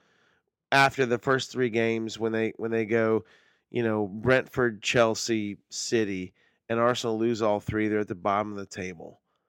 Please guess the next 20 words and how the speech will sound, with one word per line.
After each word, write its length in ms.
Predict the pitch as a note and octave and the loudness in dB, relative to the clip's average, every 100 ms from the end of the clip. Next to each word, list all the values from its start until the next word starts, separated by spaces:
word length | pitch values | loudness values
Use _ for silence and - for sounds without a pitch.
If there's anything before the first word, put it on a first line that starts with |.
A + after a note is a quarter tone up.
| _ _ _ - | _ _ _ -2
And, 400 | B2 B2 A#2+ A2 _ _ _ _ - | 2 2 0 -8 _ _ _ _ -10
you 80 | |
know, 120 | C3+ - | -8 -4
it's 180 | D#3+ D3+ | -4 -4
just, 240 | G3 F#3 - _ _ _ _ _ _ _ _ _ _ C#3+ D3+ _ _ _ _ _ _ _ _ _ | -4 -6 -10 _ _ _ _ _ _ _ _ _ _ -20 -20 _ _ _ _ _ _ _ _ _
sometimes 480 | - C#3 D#3 C#3+ C3+ | -6 -4 0 0 0
it's 120 | - | -12
crap 340 | - C3 A#2 G#2 | 0 2 2 -2
luck. 340 | G#2+ G#2 - _ _ _ | -6 -6 -16 _ _ _
Sometimes 440 | - B2 C3 A2 | -10 -4 -4 -4
you 80 | G#2 | -6
just 200 | A2 G#2 | -8 -2
gotta 160 | A2 G#2 | -2 -2
give 200 | G2 F#2+ | -6 -12
the 80 | F2+ | -16
manager 460 | F#2 F#2 F#2+ F#2+ | -12 -10 -8 -10
some 200 | - F2+ - | -12 -12 -18
time 340 | F#2 F#2+ F#2 _ - - _ - | -16 -14 -18 _ -20 -20 _ -16
to, 100 | G#2 - - | -16 -14 -10
to, 280 | A2 G2 | -8 -10